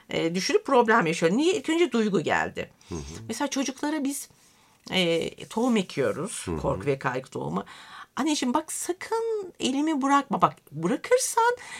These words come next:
Speaker 1: birdenbire, hani, araba çıkar çarpar bak ölürsün."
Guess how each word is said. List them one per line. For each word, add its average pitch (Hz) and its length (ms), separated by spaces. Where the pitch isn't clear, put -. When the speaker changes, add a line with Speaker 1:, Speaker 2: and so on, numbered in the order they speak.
Speaker 1:
birdenbire, 302 1080
hani, 175 380
araba 320 260
çıkar - 280
çarpar 359 400
bak 349 140
ölürsün." 156 420